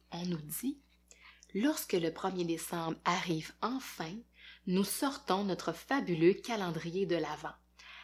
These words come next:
avec une activité à réaliser par jour. » Ding dong !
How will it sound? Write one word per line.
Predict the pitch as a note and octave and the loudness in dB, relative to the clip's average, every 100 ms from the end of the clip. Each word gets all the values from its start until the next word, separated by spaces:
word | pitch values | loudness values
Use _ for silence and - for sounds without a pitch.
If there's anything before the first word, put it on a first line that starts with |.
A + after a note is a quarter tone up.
| - - | -16 -8
avec | C#3+ C3 C3+ B3 C4 - - - | -4 -4 10 10 10 0 -4 6
une | D4 G3 | 8 8
activité | - - - C#3+ - C4+ D4 - | 4 -4 -4 -4 2 4 4 2
à | F3+ | -2
réaliser | F3+ D3+ E3+ F3 E3+ | -2 -4 -4 -2 2
par | A#3+ - - | 2 0 -4
jour. » | - A3 F3+ - - - _ _ _ - - - - _ _ - | 4 6 6 4 -8 -20 _ _ _ -20 -20 -20 -20 _ _ 8
Ding | C4 D#4 D4+ D#4 D#4+ C#4 | 10 10 8 6 4 6
dong ! | A#3 B3 B3+ B3 B3+ C4 B3+ B3+ | 8 8 6 4 0 -2 -2 -4